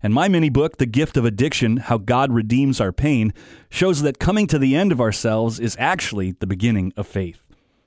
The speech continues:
These four mini books are in the Grace for Sinners and Sufferers mini book combo, and it's available at key life dot org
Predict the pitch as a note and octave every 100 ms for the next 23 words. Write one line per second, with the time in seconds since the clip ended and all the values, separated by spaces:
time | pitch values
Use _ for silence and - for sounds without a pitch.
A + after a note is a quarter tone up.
0 | _ - F3 G3 - F3+ G3 E3+ G3+ E3
1 | B2+ C3 - - C3+ C#3 C3+ B2 G#2+ C3+
2 | D#3+ - D3 B2 D#3+ E3 E3+ B2 B2 A2
3 | D3+ D3 C#3 A#2 A2 A2 A2 C#3 E3+ C3+
4 | C#3 - C3+ E3+ C3+ E2+ - - - -
5 | - G#2+ E3+ D3 C#3 E3+ D3 B2+ B2 -
6 | - F#3+ E3+ D#3+ C3+ - D3 E3 F3 A#2+
7 | B2+